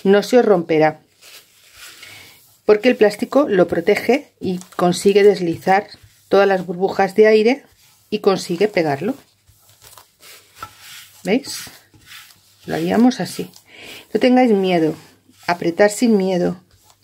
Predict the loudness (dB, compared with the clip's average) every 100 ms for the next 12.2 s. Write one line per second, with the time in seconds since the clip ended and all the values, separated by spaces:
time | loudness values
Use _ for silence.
0 | _ _ -20 -20 -4 2 2 4 0 0
1 | -2 0 0 -2 -8 -8 -4 2 2 2
2 | 2 4 4 2 -6 -8 -4 0 0 0
3 | -2 -2 -6 -8 -4 -4 -4 0 2 4
4 | 2 -4 -20 -20 -20 -20 _ 4 4 2
5 | -2 -6 -6 -12 -12 -16 _ _ -20 -20
6 | _ -20 -20 _ _ _ _ _ _ -20
7 | -20 _ _ _ _ -20 -20 _ 2 2
8 | 2 2 4 4 2 2 0 0 -4 -4
9 | -20 -20 -20 -6 -2 0 -2 -2 -2 0
10 | 0 0 -4 -4 -4 -2 0 2 2 -6
11 | -20 -16 -4 -2 -2 -2 -2 -2 0 0
12 | 0